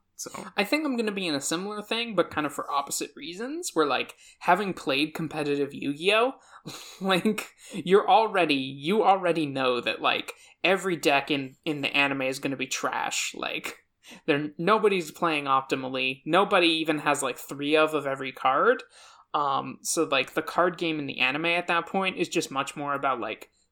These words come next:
Speaker 2: the narrative arc of the fight and not really about, like, the rules per se. Um,
Speaker 1: Yeah.
Speaker 2: like, I think the first fight with, in, like, um, I think the first fight in, like,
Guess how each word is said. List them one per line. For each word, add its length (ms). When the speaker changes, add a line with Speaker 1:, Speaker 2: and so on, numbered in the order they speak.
Speaker 2:
the 100
narrative 580
arc 300
of 140
the 100
fight 440
and 160
not 220
really 280
about, 260
like, 180
the 100
rules 440
per 180
se. 480
Um, 420
Speaker 1:
Yeah. 240
Speaker 2:
like, 160
I 80
think 300
the 80
first 380
fight 420
with, 180
in, 280
like, 320
um, 520
I 60
think 200
the 60
first 340
fight 340
in, 220
like, 320